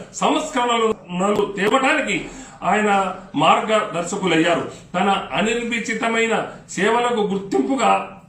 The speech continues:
ప్రతిష్టాత్మక భారతరత్న పురస్కారం ఆయనను వరించినది. నైన్టీన్ సిక్స్టీ టూ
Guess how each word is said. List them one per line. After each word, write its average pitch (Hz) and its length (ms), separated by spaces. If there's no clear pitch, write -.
ప్రతిష్టాత్మక 247 920
భారతరత్న 220 840
పురస్కారం 196 880
ఆయనను 175 500
వరించినది. 165 920
నైన్టీన్ 294 340
సిక్స్టీ 269 360
టూ 285 220